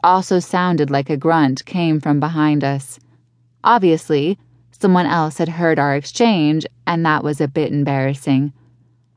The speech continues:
I turned to give the person a sympathetic smile, except that smile turned into an obnoxious, jaw-dropping ogle.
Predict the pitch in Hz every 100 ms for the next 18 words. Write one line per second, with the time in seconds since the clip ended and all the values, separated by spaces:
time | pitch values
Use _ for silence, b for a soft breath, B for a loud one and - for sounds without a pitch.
0 | - 185 - 240 226 185 185 180 170 165
1 | - 196 196 - 160 151 - 180 165 -
2 | 156 147 - - 208 170 147 151 - -
3 | - - 202 151 - - - 160 - -
4 | 196 190 165 151 160 160 160 156 156 170
5 | 156 165 156 160 160 170 - 139 143 -
6 | 165 151 147 139 139 143 139 - 143 139
7 | 139 127